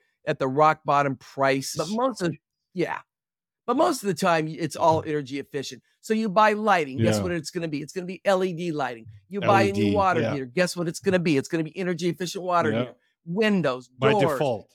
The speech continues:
Speaker 2: Mm.
Speaker 1: insulation, roofing. It's all gonna be energy efficient.
Speaker 2: Yeah.
Speaker 1: So as long as
Speaker 2: Mm.
Speaker 1: you're improving the building, most likely you're gonna qualify.
Speaker 2: Hmm.
Speaker 1: Again,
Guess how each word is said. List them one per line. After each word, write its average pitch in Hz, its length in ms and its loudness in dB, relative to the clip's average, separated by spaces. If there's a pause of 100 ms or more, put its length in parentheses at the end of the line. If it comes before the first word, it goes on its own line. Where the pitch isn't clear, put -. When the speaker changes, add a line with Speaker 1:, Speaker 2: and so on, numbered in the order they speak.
(140)
Speaker 2:
Mm. 233 60 2
Speaker 1:
insulation, 180 600 2
roofing. 180 500 0
It's 180 200 -10
all 262 200 6
gonna 175 160 0
be 147 160 -4
energy 139 360 -4
efficient. 127 420 -8
Speaker 2:
Yeah. 120 240 -8
Speaker 1:
So 208 180 2
as 196 80 0
long 226 400 2
as 208 120 -2
Speaker 2:
Mm. 208 60 -8
Speaker 1:
you're 196 180 -4
improving 196 580 0
the 165 100 0
building, 151 460 2
most 233 300 2
likely 220 420 0
you're 160 200 2
gonna 202 180 0
qualify. 202 580 -2 (340)
Speaker 2:
Hmm. 175 40 2
Speaker 1:
Again, 220 640 0